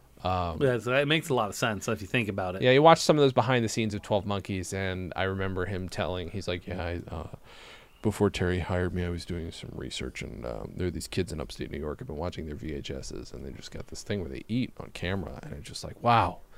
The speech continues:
Speaker 1: It's like, you know, you always don't know what to do with your hands. Well, why not eat? And, and that's how,
Speaker 2: Yeah.
Speaker 1: that's how I will one day marry
Speaker 2: And
Speaker 1: an
Speaker 2: I, I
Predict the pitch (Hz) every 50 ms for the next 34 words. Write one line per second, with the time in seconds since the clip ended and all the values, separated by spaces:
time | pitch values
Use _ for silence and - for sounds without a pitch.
0 | - - - - - 92 90 - 92 87 85 90 95 104 104 101 - 117 107 104
1 | 107 98 - 95 98 104 95 - - 80 107 107 113 101 85 - - 104 101 92
2 | 82 - 73 85 - - 80 80 78 98 110 95 - - _ _ _ - - -
3 | - 76 73 71 65 60 - - - - _ _ - - _ _ _ _ - -
4 | 71 76 78 78 85 - - 120 139 143 - - - - - - - 92 - -
5 | - - 82 85 85 85 87 82 85 95 85 85 85 85 87 85 82 85 85 82
6 | 87 87 - 117 117 123 120 117 117